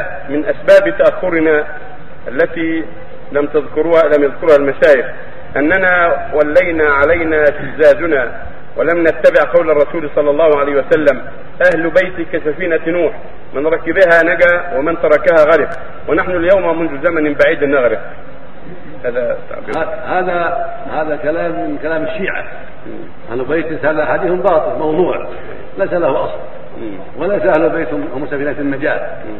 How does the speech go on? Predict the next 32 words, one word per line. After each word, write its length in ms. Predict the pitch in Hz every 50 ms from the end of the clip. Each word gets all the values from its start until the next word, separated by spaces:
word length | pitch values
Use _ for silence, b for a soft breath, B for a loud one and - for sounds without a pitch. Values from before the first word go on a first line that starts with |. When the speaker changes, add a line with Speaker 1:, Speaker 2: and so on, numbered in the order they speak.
| - - - - - - - - - 123
Speaker 2:
أهل 80 | 135
بيت 180 | 135 165 156 160
النبي 280 | 165 165 156 151 151
صلى 100 | 117 139
الله 100 | 135 139
عليه 100 | 170 180
وسلم 240 | 175 165 156 160 165
لهم 140 | 151 151 151
الحق 420 | 147 135 139 - - - - 127
في 60 | 131 135
نصيحتهم 800 | 135 131 135 123 107 127 123 151 175 170 165 139 151 147 147 143 - - - - - - - - - - - - -
وفي 100 | 123 139
الإحسان 500 | 147 - - - 156 165 165 160 156 143
إليهم 440 | 139 160 180 185 147 156 165 156 165 - - - - - - - - - -
وفي 120 | 120 135 139
تعليم 400 | 139 - 147 165 170 156 151 139
جاهلهم 580 | 147 147 131 139 165 180 180 160 165 170 160 151 - - - - - - - - - - - -
وفي 400 | 139 - 135 147 143 139 135 131 - - - - - -
العفو 280 | 131 151 165 - 170
عن 200 | 147 143 151 143 143
مسيئهم 440 | 131 - 160 175 170 156 143 147 147
إذا 120 | 139 139
كان 220 | 139 151 147 143
الع-، 280 | 135 131 147 165 165 151 139 - - - 143
الإساءة 240 | 139 123 156 156 139
تتحمل 440 | 127 - - - - 143 143 131
العفو، 320 | 131 131 151 180 170 175 165 - - - - - - - - - - - 175
إلى 160 | 175 165 165
غير 280 | 170 175 175 175 156 165
هذا 260 | 175 165 160 151 -
من 60 | 143
المصالح 720 | 135 131 127 - - - - 143 160 151 135 113 - -